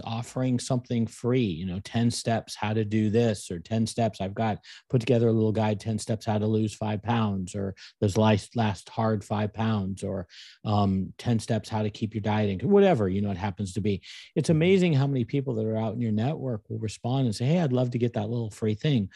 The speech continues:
Speaker 1: Well, now you've started to get some engagement, and that's your first step into starting a business, believe it or not.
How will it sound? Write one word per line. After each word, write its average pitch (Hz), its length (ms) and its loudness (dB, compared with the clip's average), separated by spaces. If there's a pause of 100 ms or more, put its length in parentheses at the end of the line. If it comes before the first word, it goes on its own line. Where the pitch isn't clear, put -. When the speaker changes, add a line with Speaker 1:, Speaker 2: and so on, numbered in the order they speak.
(280)
Speaker 1:
Well, 131 80 4
now 156 120 4
you've 160 220 4
started 120 380 2
to 110 260 2 (340)
get 123 240 2 (160)
some 120 200 -4
engagement, 104 800 -2
and 110 180 -4
that's 113 240 -2
your 113 120 -2
first - 480 0
step - 600 -2 (360)
into 110 200 0
starting 101 460 2
a 92 60 2
business, 90 420 2
believe 90 240 -4
it 85 80 -4
or 85 40 -6
not. 80 200 -8